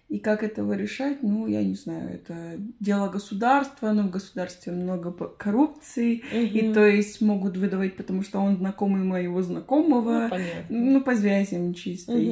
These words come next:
Speaker 1: и из-за коррупции. В этом есть проблема. Есть проблема с, м, мусором.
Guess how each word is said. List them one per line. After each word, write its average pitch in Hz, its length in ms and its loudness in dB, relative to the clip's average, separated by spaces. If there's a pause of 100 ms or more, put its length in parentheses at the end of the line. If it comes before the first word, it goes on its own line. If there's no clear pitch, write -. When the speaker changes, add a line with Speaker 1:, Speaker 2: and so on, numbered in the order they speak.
(120)
Speaker 1:
и 170 320 -6
из-за 196 160 -8
коррупции. 190 680 -8 (420)
В - 20 -10
этом 190 440 -2
есть 180 420 -4
проблема. 170 720 -4 (420)
Есть 262 680 2 (100)
проблема 226 1040 2
с, - 380 -8
м, 214 960 0 (1120)
мусором. 202 520 2